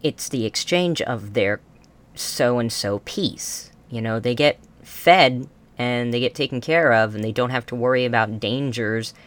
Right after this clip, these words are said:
but at the cost of occasionally one of them may f-, get caught in a trap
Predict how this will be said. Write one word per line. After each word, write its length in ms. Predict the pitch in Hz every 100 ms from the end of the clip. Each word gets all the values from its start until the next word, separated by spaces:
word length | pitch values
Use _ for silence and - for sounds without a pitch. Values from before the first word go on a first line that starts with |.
| - - - -
but 160 | 135 131
at 120 | -
the 60 |
cost 420 | 120 - 143 143 139
of 80 |
occasionally 640 | 123 - 139 160 160 123 123
one 240 | 113 117
of 160 | 139 127
them 420 | 110 113 110 107
may 300 | 113 127 139
f-, 140 | 143 - _
get 320 | - 135 - -
caught 260 | - -
in 60 | 139
a 80 | 127
trap 460 | - 196 170 -